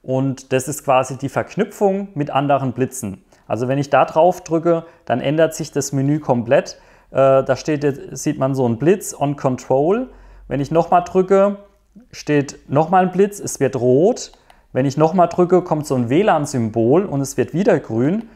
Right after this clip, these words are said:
Und wenn ich nochmal drücke, W lan-Symbol und rot. Und ein letztes Mal drücken, komme ich wieder in die Ausgangseinstellung, also wo ich den Blitz ganz normal auf der Kamera benutze.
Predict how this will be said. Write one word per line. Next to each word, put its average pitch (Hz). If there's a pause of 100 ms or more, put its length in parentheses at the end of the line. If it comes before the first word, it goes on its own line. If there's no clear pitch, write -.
(360)
Und 131
wenn 180
ich 180
nochmal 165
drücke, 160 (280)
W 135
lan-Symbol 131
und 135
rot. 107 (280)
Und 120
ein 117
letztes 196
Mal 175
drücken, 165
komme 151
ich 147
wieder 139
in 123
die 120
Ausgangseinstellung, 113 (180)
also 110
wo 110
ich 110
den 110
Blitz 117
ganz 110
normal 110 (100)
auf 107
der 107
Kamera 98
benutze. 98